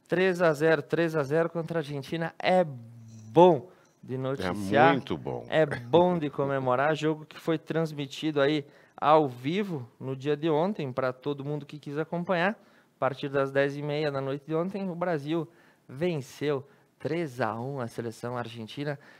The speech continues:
Speaker 1: E estaremos na Olimpíada de Tóquio iremos em busca da medalha de ouro, quiçá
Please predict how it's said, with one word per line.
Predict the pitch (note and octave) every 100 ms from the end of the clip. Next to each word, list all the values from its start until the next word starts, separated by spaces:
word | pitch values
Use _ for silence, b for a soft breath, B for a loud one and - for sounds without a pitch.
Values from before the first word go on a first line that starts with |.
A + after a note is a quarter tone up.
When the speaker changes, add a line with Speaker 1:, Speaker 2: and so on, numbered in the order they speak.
| B
Speaker 1:
E | D#3
estaremos | F3 - D#3+ C#3 D3+ G#3+ G#3 G3
na | E3+
Olimpíada | F3+ F3 D#3 E3+ E3+ E3
de | D#3 D3
Tóquio | - D3+ F3 E3+ - E3 B2+ B B
iremos | - B2 A#2 G#2+ D#3 G3 G3 F#3
em | F3+ F3+
busca | D#3 E3 - F3
da | D#3 E3
medalha | E3+ C#3 B2 C#3 D3+ C#3
de | B2+ C#3+
ouro, | B2+ D3 E3 D#3 A#2+ b b -
quiçá | A3 F#3+ - G3 E3+